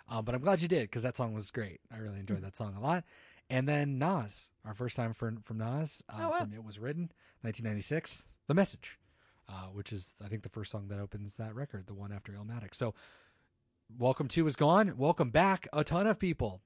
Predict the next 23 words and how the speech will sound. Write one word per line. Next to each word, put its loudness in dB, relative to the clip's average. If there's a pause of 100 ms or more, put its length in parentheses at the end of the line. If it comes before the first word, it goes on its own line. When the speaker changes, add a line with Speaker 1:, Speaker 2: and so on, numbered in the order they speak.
(220)
Speaker 1:
including 4 (300)
the 4
Everly 2
Brothers. 0
Have -2
you 0
heard 2
of -4
them? -6 (720)
Do -8
you 4
want 4
me 2
to 0
tell 0
you 2
a 0
long 0
story 4
about 6
the 6
Everly 6
Brothers? 4